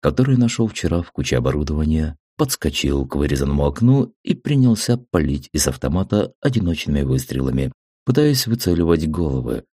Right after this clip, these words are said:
зараженных. Троих бегунов успел свалить, пока не отшатнулся от двери из-за резкого холодного ветра,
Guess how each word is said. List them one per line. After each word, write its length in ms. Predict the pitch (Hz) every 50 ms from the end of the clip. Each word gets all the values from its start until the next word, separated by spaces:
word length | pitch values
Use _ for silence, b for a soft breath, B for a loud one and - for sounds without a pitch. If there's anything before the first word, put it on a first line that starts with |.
| _ _
зараженных. 680 | - 71 65 65 62 62 58 58 57 57 - - - - _ _ _ _ _ _ _ _ _ _ _ _ _ _ _ _ _ _ _ _ _
Троих 280 | - 78 101 131 143 131
бегунов 420 | 135 131 127 147 143 147 147 -
успел 320 | 135 131 - - 92 92 90
свалить, 540 | - - 82 76 69 69 67 65 - - - _ _ _ _ _ _ _
пока 180 | - 131 131 120
не 120 | 110 104
отшатнулся 680 | 98 - - 98 92 - 82 80 73 69 - - 69 65
от 80 | 65
двери 440 | 64 69 78 82 82 82 85 85 69 - _ _ _
из-за 240 | - 147 131 123 127
резкого 480 | 107 107 110 110 - - 104 101 98
холодного 580 | 95 - 90 82 76 69 64 71 73 73 76 71
ветра, 520 | 69 78 76 71 - - - - - -